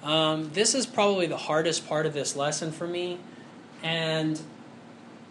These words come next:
I think I probably don't always have the best answers for this, but I intend to use this as just maybe a springboard for you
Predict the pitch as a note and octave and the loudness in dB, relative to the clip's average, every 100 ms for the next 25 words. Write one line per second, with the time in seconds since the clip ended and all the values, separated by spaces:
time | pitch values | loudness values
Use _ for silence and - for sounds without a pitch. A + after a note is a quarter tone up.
0 | - - - - D3+ D3 D3+ - - G#3 | -20 -18 -18 -8 -2 -2 -2 -10 -4 0
1 | G#3 G#3 - - - - C#3+ D3 - E3 | 0 -2 -8 -16 -18 -8 -4 -2 2 0
2 | F3 E3+ E3 D#3 D3 - C3+ C#3+ C#3+ - | 0 -4 -2 -2 -4 0 2 4 2 0
3 | C#3 C3+ B2+ B2+ - C3+ C#3+ D3+ F3+ F3+ | -2 -2 -4 -4 -4 -6 -4 -4 -4 -4
4 | - F#3+ F#3 F#3+ G3 - - - - - | -4 -4 -2 -2 -2 -6 -8 -14 -18 -14
5 | - E3 D#3 D#3 E3 D#3 - G#3 F3+ D#3 | -4 0 2 0 -4 -6 -4 -4 -4 -4
6 | D#3 C#3 D#3 D3+ D3 D3 C3+ C#3+ C#3+ C#3 | -6 -2 0 0 0 -8 -6 0 0 -2
7 | - - - - - D#3+ D#3+ C#3+ C#3+ - | -8 -12 -16 -18 -10 -4 -2 -2 -4 -2
8 | E3+ E3+ D3+ D3 - B2 A#2 C3 F3+ G#3 | -2 0 -2 -4 -6 -10 -8 -2 0 2
9 | G#3 G#3 G#3 | 2 2 -2